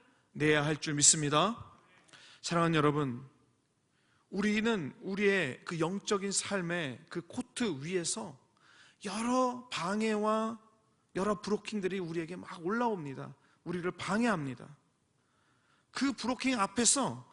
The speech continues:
망설이고 주저앉아서 나 자신이 그대로 끝장나도록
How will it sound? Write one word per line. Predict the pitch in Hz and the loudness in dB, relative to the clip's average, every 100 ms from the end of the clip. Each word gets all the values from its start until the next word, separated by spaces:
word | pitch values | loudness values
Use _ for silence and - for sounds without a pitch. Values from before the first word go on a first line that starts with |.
| - | -16
망설이고 | - 156 202 254 - 254 240 240 | -2 2 4 2 2 0 0 -2
주저앉아서 | 226 - 196 220 190 165 151 156 143 - _ _ _ _ _ - | -4 -6 -4 -2 -4 -6 -8 -8 -12 -18 _ _ _ _ _ -12
나 | 151 156 | -6 -4
자신이 | 151 151 - 143 139 120 - - | -2 -4 -4 -4 -6 -8 -14 -14
그대로 | 156 160 147 147 120 - _ _ _ _ _ - | -6 -4 -4 -6 -8 -16 _ _ _ _ _ -10
끝장나도록 | 233 - - 196 160 131 131 135 143 - | -10 -6 -6 -4 -4 -6 -4 -4 -4 -8